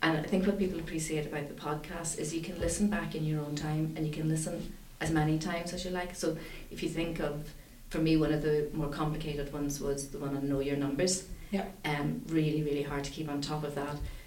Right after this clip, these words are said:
Speaker 1: But actually knowing that that's there if you need to check something, I think people have appreciated as well.
Speaker 2: Yeah, and I suppose also then to point out, hmm, so back to the, the voice of a Northern Ireland. So for anybody who hasn't seen them or doesn't know,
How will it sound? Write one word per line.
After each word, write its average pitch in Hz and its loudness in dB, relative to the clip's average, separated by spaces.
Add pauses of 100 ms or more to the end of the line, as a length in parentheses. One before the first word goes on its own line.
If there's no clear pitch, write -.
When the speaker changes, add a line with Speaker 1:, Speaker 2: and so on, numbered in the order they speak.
(120)
Speaker 1:
But 160 2
actually 160 2
knowing 160 2
that 143 -2
that's 139 -2
there 147 0
if 151 -4
you 160 -4
need 151 2
to - -6
check 139 0
something, 156 -4
I 156 -8
think 156 -2
people 147 -4
have 143 -4
appreciated 151 -4
as 151 -4
well. 156 -2 (220)
Speaker 2:
Yeah, 208 2 (260)
and 190 8
I - 6
suppose 175 4
also 156 0
then 160 -2
to 165 -2
point 160 0
out, 151 0 (160)
hmm, 190 6
so 165 4 (220)
back 151 -2
to 160 -4
the, 160 0
the 165 -2
voice 151 2
of 156 -2
a 165 2
Northern 165 6
Ireland. 190 6
So 165 0
for 165 0
anybody 165 0
who - -8
hasn't 170 2
seen 202 4
them 208 8
or 180 6
doesn't 180 0
know, 175 -2